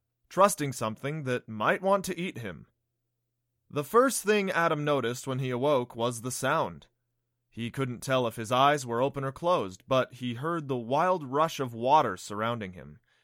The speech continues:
He felt like he did when he closed his eyes and dove into the pool at swim practice. The squeeze on his head, the slosh and roar of displaced water loud in his ears,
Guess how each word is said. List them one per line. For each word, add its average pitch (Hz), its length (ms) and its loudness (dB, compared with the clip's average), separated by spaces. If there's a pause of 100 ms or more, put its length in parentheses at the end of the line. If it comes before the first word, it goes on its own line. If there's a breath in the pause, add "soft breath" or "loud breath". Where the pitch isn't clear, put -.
(360)
He 104 180 -12
felt 139 320 0
like 123 260 -2
he 120 100 -8
did 139 240 -2
when 127 100 -6
he 120 80 -6
closed 135 340 -4
his 123 140 -4
eyes 143 320 4
and 113 140 -8
dove 131 180 0
into 131 160 -6
the 120 100 -6
pool 151 320 -2
at 104 120 -6
swim 165 260 -2
practice. 90 640 -6 (800)
The 98 60 -16
squeeze 135 600 0
on 120 200 0
his 117 160 -8
head, 120 420 0
the 101 180 -2
slosh 127 600 2
and 107 180 -8
roar 127 280 0
of 95 120 -6
displaced 127 480 -6
water 120 380 0
loud 113 400 2
in 117 100 -6
his 113 220 -12
ears, 120 420 -6